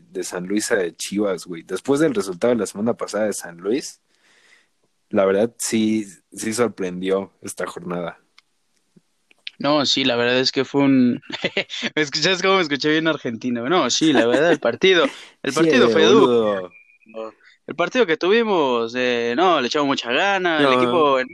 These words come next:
Speaker 2: fue
Speaker 1: nos esforzamos en el
Speaker 2: aferrado.
Speaker 1: noventa minutos y al final el fútbol lo gana el que marca más goles.
Speaker 2: Sí, así ha sido. La verdad es que muchas felicitaciones al equipo y, pues, a darle para adelante.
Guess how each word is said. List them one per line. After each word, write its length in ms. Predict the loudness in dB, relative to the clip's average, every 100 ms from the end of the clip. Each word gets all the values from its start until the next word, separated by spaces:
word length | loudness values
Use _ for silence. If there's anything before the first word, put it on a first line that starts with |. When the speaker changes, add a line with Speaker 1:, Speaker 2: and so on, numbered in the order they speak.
| -14 -18 -20 -20 _
Speaker 2:
fue 220 | -2 2
Speaker 1:
nos 80 | 2
esforzamos 300 | 2 2 4
en 20 |
el 60 | 4
Speaker 2:
aferrado. 140 | 2
Speaker 1:
noventa 220 | 2 0
minutos 600 | -2 -2 -2 -2 -2 -4 -4
y 260 | -8 -8
al 140 | -10 -8
final 360 | -6 -6 -6 -8 -10 -12 -10
el 120 | -6 -2
fútbol 280 | 0 0
lo 80 | 0
gana 180 | 0 -2
el 60 | -4
que 100 | -4
marca 220 | -4 -2
más 100 | -2
goles. 500 | -2 -6 -16 -20 _ _ _ _ _ _ _ _ _ _
Speaker 2:
Sí, 280 | -6 -2 -2
así 180 | -2
ha 80 | -6
sido. 340 | -2 0 2 2
La 120 | 2
verdad 260 | 2 2
es 80 | 0
que 480 | 0 2 2 2 2
muchas 220 | 2 2
felicitaciones 540 | 0 0 0 0 0 0
al 80 | 0
equipo 640 | 0 0 2 2 4 2
y, 280 | 0 -2 -4
pues, 200 | -2 0
a 80 |
darle 260 | 0 0 0
para 100 | -2
adelante. 460 | -2 -4 -8 -14